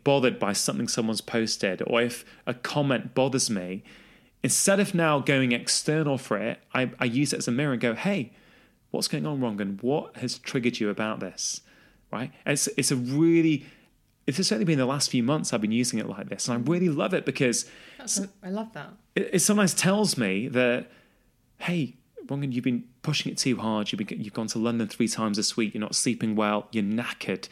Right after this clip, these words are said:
Speaker 1: So you're a bit more emotionally reactive. That's why it's bothering you." Or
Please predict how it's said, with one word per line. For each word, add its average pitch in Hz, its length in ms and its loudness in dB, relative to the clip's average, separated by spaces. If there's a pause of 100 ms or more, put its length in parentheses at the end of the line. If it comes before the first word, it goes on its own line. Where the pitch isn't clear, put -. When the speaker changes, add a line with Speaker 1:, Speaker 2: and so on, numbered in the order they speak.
(300)
Speaker 1:
So - 180 -4
you're 107 80 2
a - 100 -2
bit - 60 0
more 117 200 0
emotionally 113 460 0
reactive. 110 420 -2
That's - 280 -4
why - 100 -2
it's - 100 -8
bothering 113 340 0
you." 165 220 0 (420)
Or 165 640 2